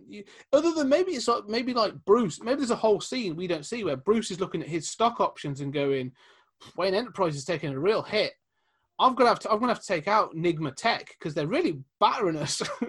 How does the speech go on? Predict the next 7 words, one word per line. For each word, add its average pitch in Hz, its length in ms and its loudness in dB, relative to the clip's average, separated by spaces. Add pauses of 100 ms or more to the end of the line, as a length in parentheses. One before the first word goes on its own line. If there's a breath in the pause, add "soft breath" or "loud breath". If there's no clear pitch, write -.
(640 loud breath)
So, 196 360 6
uh, 185 80 4
Batman 240 320 2
and 220 100 2
Robin, 214 280 4
actually, 175 560 0 (220)
this, 254 180 -4